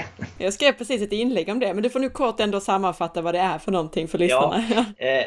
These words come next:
Speaker 1: autofagi, det är alltså den process i cellerna som städar bort skräp, helt enkelt. Sånt som inte fungerar. Och, eh, om den processen inte fungerar, så att säga, då kommer cellerna att dö. Därför att de blir di-, dysfunktionella, helt enkelt. De fungerar inte.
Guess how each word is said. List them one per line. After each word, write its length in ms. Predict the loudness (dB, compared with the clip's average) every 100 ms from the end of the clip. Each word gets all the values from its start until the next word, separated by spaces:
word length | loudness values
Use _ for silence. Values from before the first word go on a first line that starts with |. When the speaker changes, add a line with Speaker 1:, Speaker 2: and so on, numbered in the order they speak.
| -2
Speaker 1:
autofagi, 720 | 2 2 2 0 0 0 -4 -2
det 60 |
är 40 | 0
alltså 400 | 0 -2 -2 -2
den 340 | 0 0 0
process 520 | -2 0 0 0 -4
i 100 | -4
cellerna 440 | -2 0 2 0 -2
som 100 | -2
städar 320 | 0 4 2
bort 260 | 2 -2
skräp, 420 | -4 0 2 0 -4 -16 -18 -4
helt 200 | -2 0
enkelt. 500 | -4 -2 -6 -6 -14 -16
Sånt 300 | -2 -2 0
som 80 | -2
inte 200 | -2 -2
fungerar. 640 | -2 0 2 2 0 -4 -10 _ -20 -20 -20 _
Och, 380 | 2 2 2 0
eh, 100 | 0
om 100 | 2
den 140 | 0 0
processen 580 | 0 2 0 0 -2
inte 500 | 0 -2 -2 2 2
fungerar, 500 | 2 0 0 -2 -4
så 100 | -4
att 100 | -4
säga, 300 | -2 0 0 -4 _ _
då 100 | -4
kommer 160 | 0 0
cellerna 280 | 2 0 0
att 100 | 2
dö. 180 | 0 0 -14 -20 -20 -8
Därför 280 | -2 0 0
att 60 |
de 120 | -2
blir 220 | 0 -2 -2 -12 -20 -20 -8
di-, 200 | 0 2
dysfunktionella, 760 | 2 0 -4 -2 -2 0 0
helt 180 | -4 -6
enkelt. 460 | -8 -4 -4 -6 -8
De 120 | -6
fungerar 380 | -2 0 0 -2
inte. 260 | -6 -8